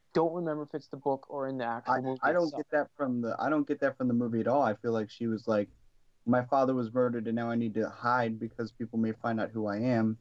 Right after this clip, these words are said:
Speaker 2: Not murdered, but my mother was murdered and my father ran away and, uh, Saul and the rebellion. The fact that Saul was there and she saw him and trusts him, that's telling the audience that she probably knows about the rebellion a little bit.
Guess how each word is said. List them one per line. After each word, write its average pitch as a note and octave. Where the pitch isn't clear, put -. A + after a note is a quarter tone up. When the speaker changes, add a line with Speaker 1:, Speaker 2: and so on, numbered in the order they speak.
Speaker 2:
Not D3
murdered, C#3+
but -
my B2
mother C3
was A#2+
murdered B2
and A#2
my A2+
father A#2+
ran A#2
away B2
and, A2
uh, -
Saul C3+
and B2
the A#2+
rebellion. A#2
The C#3
fact F#3+
that B2
Saul C#3+
was D#3+
there F3+
and E3+
she C#3
saw C3
him C3+
and A#2+
trusts B2
him, F3+
that's -
telling E3
the D3
audience C#3+
that A#2+
she B2+
probably C3+
knows B2+
about A#2
the B2+
rebellion B2
a A2
little A#2+
bit. F#2+